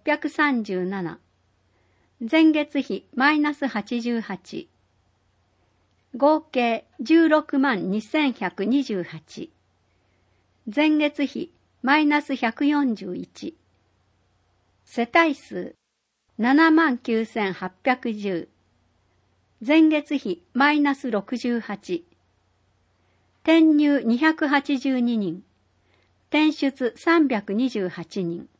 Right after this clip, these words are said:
二千二十一年八月末日現在、転入転出は八月中の住民基本台帳によります。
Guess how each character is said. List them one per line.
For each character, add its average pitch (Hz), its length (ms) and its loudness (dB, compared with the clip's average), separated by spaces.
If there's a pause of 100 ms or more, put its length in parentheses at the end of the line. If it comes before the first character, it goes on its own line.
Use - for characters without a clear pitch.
(1300)
二 240 140 -2
千 339 340 4
二 302 160 2
十 240 220 -4
一 208 220 -8
年 180 260 -4 (280)
八 302 300 -4
月 311 260 0
末 247 320 -4
日 294 280 -6
現 277 280 -2
在、 180 300 -10 (500)
転 294 280 2
入 294 140 0
転 262 280 -2
出 - 260 -12
は 220 160 -2
八 208 300 -10
月 269 260 -4
中 233 240 -6
の 220 200 -6 (380)
住 320 280 6
民 311 220 4
基 277 160 -2
本 285 260 0
台 262 220 0
帳 180 220 -4
に 175 140 -4
よ 175 120 -4
り 196 100 -6
ま 180 140 -6
す。 - 180 -20